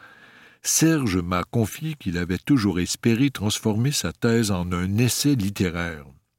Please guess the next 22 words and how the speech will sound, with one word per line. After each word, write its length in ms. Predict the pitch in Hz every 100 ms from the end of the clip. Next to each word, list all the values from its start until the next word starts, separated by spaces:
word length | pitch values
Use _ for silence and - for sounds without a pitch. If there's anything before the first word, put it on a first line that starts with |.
| _ _ _ - - -
Mais 160 | 107 120
l'ampleur 560 | 135 160 127 160 156
de 120 | 92 90
la 180 | 104
tâche 420 | - 143 143 131 -
l'effrayait. 720 | 107 120 101 98 82 87 - _ _ _ - -
Il 160 | 110 110
repoussait 500 | 120 147 165 - 165
ce 140 | -
projet 420 | 98 - 127 110 151
depuis 380 | 107 - 127
près 260 | - 127 143
de 120 | 101
quarante 560 | - 139 135 107 87 -
ans. 160 | 98 - _ _ _ _ _ _ -
Écrire 680 | 143 127 - 127 135 143 143 -
est 160 | 117
par 240 | - 120 117
nature 540 | 107 - - 107 101
une 140 | 101 113
activité 680 | - - 95 85 104 92
exigeante, 840 | 107 104 85 90 76 90 92 98